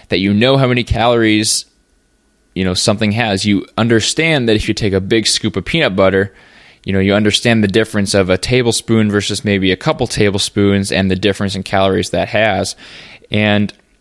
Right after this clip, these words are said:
that's just one aspect of it, you know. Um, you're becoming aware of how many calories your body needs. You're becoming aware of if your body responds better to carbohydrates or higher fats, how much protein you really need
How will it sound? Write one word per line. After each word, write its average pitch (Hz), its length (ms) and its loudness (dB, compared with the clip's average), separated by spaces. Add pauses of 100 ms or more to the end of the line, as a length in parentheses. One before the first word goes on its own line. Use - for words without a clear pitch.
(220)
that's 127 280 0
just 131 200 0
one 113 300 0
aspect 117 500 -2
of 90 140 -6
it, 92 140 -6
you 92 80 -2
know. 104 220 0 (460)
Um, 95 420 0 (280)
you're 104 80 2
becoming 107 380 0
aware 104 460 2
of 101 340 0
how 107 180 -4
many 107 160 -2
calories 104 480 0
your 101 120 0
body 107 400 -2
needs. 87 400 -4
You're 90 80 -6
becoming 104 400 -2
aware 98 580 0
of 95 340 0
if - 160 -4
your 101 80 0
body 98 300 0
responds 98 560 0
better 98 260 0
to - 140 -8
carbohydrates 123 920 -2 (520)
or 90 180 0
higher 80 300 -4
fats, 127 640 -2 (380)
how 101 180 -4
much - 200 -6
protein 113 440 2
you 98 100 0
really 92 200 2
need 120 520 2